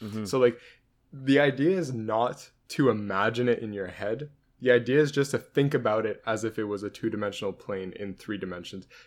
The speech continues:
Speaker 2: just so your brain can, like, think about it, right?
Speaker 1: Mm-hmm. So
Speaker 2: Doesn't
Speaker 1: any
Speaker 2: mean
Speaker 1: plane, yeah, any plane is simply, right? Is that, is that, isn't that always true? Any plane? Wait, can you have a three D plane?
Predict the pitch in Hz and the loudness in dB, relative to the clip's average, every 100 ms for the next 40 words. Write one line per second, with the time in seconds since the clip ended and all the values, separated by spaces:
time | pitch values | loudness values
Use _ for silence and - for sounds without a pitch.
0 | _ 139 139 151 135 117 113 113 120 117 | _ -2 4 6 6 4 4 4 2 0
1 | 113 104 95 - _ _ _ _ _ _ | -2 -2 -6 -14 _ _ _ _ _ _
2 | _ _ _ _ _ _ 131 120 110 90 | _ _ _ _ _ _ -2 0 -2 -6
3 | - - - 98 104 113 104 107 92 _ | -10 -12 -10 -4 -4 -4 -6 -6 -8 _
4 | _ _ - - - 156 139 160 226 117 | _ _ -20 -20 0 4 6 6 4 4
5 | 120 117 156 117 101 120 - 135 110 - | 4 4 2 0 -4 -10 -2 -2 -2 -2
6 | 135 190 - - 127 127 160 185 131 - | -2 -2 -8 -6 -2 0 -2 -4 -4 -6
7 | 147 143 139 127 117 110 _ _ _ _ | -6 -4 0 0 0 -4 _ _ _ _
8 | _ _ _ _ - 147 202 - 113 151 | _ _ _ _ -2 0 -2 -6 -4 -4
9 | - _ 117 170 - 131 165 - 127 151 | -6 _ -8 -6 -4 -4 -4 -4 -2 -2
10 | 156 - 143 170 - 123 160 196 - - | -4 -8 -8 -8 -8 -6 -6 -8 -12 -12
11 | 120 120 120 139 180 - _ _ - - | -8 -6 -6 -8 -12 -20 _ _ -20 -2
12 | 175 131 147 185 269 254 - - 123 147 | 0 2 2 2 2 -2 -4 -2 0 0
13 | 165 165 - 123 117 135 165 | 0 -2 -2 -2 -2 -2 -4